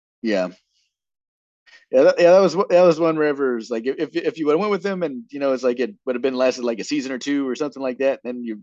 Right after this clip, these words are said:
then you meet up with, and then meet up again, and that'd been, that'd been fine. But yeah, it's like, as soon as you saw that Naboo starfighter or whatever in, uh, in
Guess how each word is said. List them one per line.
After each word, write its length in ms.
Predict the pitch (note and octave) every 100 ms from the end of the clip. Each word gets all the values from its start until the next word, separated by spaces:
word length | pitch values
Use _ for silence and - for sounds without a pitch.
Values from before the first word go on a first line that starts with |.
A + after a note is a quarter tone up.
| _ A#2+
then 120 | A#2+
you 80 | A#2
meet 160 | C3
up 80 | B2+
with, 240 | A#2+ G#2+ - _ _ A#2+
and 140 | A2+
then 120 | A2+
meet 140 | B2+ B2
up 100 | G#2
again, 300 | A#2 A#2 A2
and 80 |
that'd 120 | A#2 G#2
been, 140 | G2 -
that'd 160 | A2
been 100 | G2
fine. 300 | F#2 G2 G2+
But 100 | D#2+ E2+
yeah, 160 | G2
it's 100 | F#2+
like, 140 | F2 - _ _ _ _ _ A#2+
as 80 |
soon 100 | F3+
as 100 | G3+
you 60 | E3
saw 220 | F3+ D#3+
that 220 | C#3+ B2+ B2
Naboo 220 | C3+ D3+
starfighter 520 | - D3+ C3 C3+ A#2+
or 100 | A2+
whatever 380 | A#2+ A#2+ A2 G#2+
in, 160 | G#2
uh, 380 | G2 F#2 F2+ F#2+ - _ _ -
in 300 | G#2 F#2